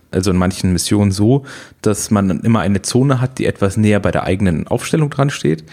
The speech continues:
Und da steht dann ein feindlicher, ähm, Objective-Marker drin. Das heißt also, für den Gegenspieler wäre der dann logischerweise freundlich. Und, ähm, da ist es so, dass man zum Beispiel diese Zone nicht halten kann, vollkommen unabhängig davon, wie viel man da drinne stehen hat, solange dieser Marker noch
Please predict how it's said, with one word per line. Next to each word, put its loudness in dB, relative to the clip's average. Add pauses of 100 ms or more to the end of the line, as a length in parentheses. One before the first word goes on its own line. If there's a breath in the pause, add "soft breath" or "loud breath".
(280 loud breath)
Und -2
da 2
steht -4
dann 0
ein -2
feindlicher, 0 (260)
ähm, 0
Objective-Marker -4
drin. -6
Das -8
heißt -2
also, -4 (240 loud breath)
für -6
den -2
Gegenspieler 0
wäre 2
der 0
dann 0
logischerweise -6
freundlich. -2 (340 loud breath)
Und, 0
ähm, 0
da 0
ist -4
es -4
so, 4
dass -4
man 0
zum -2
Beispiel -2
diese -8
Zone 2
nicht 0
halten -2
kann, 0
vollkommen -2
unabhängig 0
davon, -2
wie -4
viel 0
man 2
da 0
drinne 0
stehen -4
hat, -2 (280 loud breath)
solange 2
dieser -2
Marker -2
noch -8